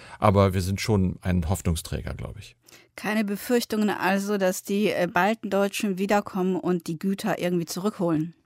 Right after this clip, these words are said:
Speaker 1: Ich glaube nicht, höre ich auf gar keinen Fall. Und wenn man sich die Demografie anguckt, das ist auch immer ganz interessant, dann merkt man eigentlich, dass dieses deutsch-baltische Thema tatsächlich ein Thema aus der Geschichtsschublade ist. Es hat eine Volkszählung gegeben,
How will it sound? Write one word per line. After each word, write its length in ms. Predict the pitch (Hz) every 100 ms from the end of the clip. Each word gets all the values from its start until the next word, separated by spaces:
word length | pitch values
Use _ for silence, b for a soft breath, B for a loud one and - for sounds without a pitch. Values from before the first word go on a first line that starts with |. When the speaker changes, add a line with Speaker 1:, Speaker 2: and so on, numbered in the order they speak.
| _ B B B B B -
Speaker 1:
Ich 100 | -
glaube 260 | 104 90 80
nicht, 340 | 73 - -
höre 320 | 92 104 117
ich 200 | 95 -
auf 160 | 104 92
gar 180 | 101 95
keinen 280 | 98 85 82
Fall. 360 | 101 101 104
Und 140 | 95 98
wenn 80 |
man 100 | 101
sich 100 | 92
die 140 | - 90
Demografie 720 | 101 101 87 85 - 143 -
anguckt, 460 | 90 85 - 87
das 100 | 92
ist 120 | 87 82
auch 140 | 98
immer 220 | 107 87
ganz 180 | 82 82
interessant, 640 | 95 87 82 - 85 92
dann 260 | 90 90 82 B B B
merkt 280 | - 92 -
man 160 | 92 85
eigentlich, 260 | 87 87
dass 200 | - 85
dieses 340 | 90 85 82 -
deutsch-baltische 760 | 90 95 - 85 98 92 85
Thema 300 | - 92 80
tatsächlich 580 | - 82 95 87 - -
ein 180 | 95 -
Thema 320 | 120 104 92
aus 120 | -
der 100 | 92
Geschichtsschublade 920 | 90 - 104 - - 95 90 80 82
ist. 100 | 82
Es 140 | 92 85
hat 140 | -
eine 100 | 104
Volkszählung 560 | - 127 - - 120 117
gegeben, 480 | 113 101 107 101